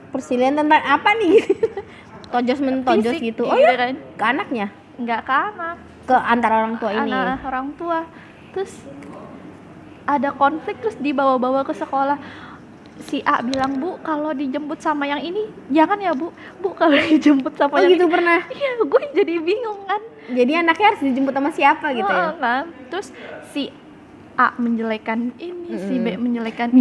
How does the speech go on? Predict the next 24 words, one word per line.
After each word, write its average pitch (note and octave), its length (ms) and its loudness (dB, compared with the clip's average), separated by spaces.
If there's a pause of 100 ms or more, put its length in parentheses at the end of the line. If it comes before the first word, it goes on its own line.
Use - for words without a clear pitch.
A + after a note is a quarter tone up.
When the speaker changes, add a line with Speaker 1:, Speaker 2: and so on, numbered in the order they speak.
Speaker 2:
ini. C4+ 100 10
Speaker 1:
orang B3+ 220 6
tua B3 180 0
ini C#4+ 220 -6 (260)
curhat C4+ 340 0
sama B3 260 -2
lo, G#3+ 160 0
ibu A#3 220 2
bapaknya? G#3+ 440 2 (600)
Speaker 2:
Eh, A3+ 340 -2
jadi A#3 340 -4
kalau A#3 240 -4
yang A3+ 160 -6
bapaknya G#3+ 460 -2
via A3+ 260 -2
tantenya, G#3+ 840 -4
jadi G#3+ 160 -2
Speaker 1:
Oh, G3+ 680 0
gitu. A3 300 -4
Speaker 2:
kalau G#3+ 180 -2
misalkan G#3 400 -4 (680)
Speaker 1:
Tapi A#3+ 160 2
si D4+ 160 0
anaknya, C4+ 480 0